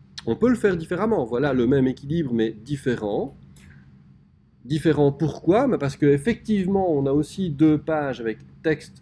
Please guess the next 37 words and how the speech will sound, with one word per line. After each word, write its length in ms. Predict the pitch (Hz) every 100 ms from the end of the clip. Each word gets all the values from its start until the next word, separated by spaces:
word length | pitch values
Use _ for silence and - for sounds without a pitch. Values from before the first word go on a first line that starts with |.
| -
et 100 | 135
image, 560 | 123 117 127 180 247 220 151
mais 220 | 156 160
ici 500 | 170 160 - 214 254
la 140 | 202
page 300 | 151 190 196
est 60 | 147
carrément 720 | - 190 165 175 170 156 131 - - - -
séparée 580 | - 185 180 151 175 156
en 200 | 135 131
deux. 320 | 160 233 294
Vous 140 | 202
avez 220 | 151 147
vu 180 | 147 190
aussi 320 | 170 151 190
qu'on 160 | 156 139
est, 100 | 131 - -
on 120 | 131
est 80 | 131
plus 160 | 226
bas 180 | 214 147
avec 200 | 117 117
le 80 | 110
texte, 420 | - 208 - - - - -
on 120 | - 139
a 80 |
laissé 300 | 143 143 143
beaucoup 320 | 139 165 170 165
de 100 | 165
blanc 300 | 151 160 147
autour 280 | 131 127
du 80 | 127
texte 380 | - 208 214 -
qui 80 | 170
étant 220 | 160 156
très 220 | - 175
grand, 440 | 143 135 135 269